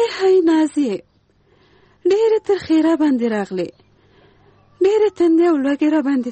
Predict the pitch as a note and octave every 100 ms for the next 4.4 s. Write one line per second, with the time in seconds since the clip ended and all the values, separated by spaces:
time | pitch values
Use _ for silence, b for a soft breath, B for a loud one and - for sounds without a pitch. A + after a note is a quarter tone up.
0 | - A3+ G3+ - - F#3 _ _ _ _
1 | - A4 G4+ F#4+ - F#4+ F#4 - A4 G#4
2 | - - D4 F#4 F#4 - A4 G#4 F#4+ C#4+
3 | C#4+ - B3 F#3 _ B B B - A#4+
4 | F4+ D#4+ -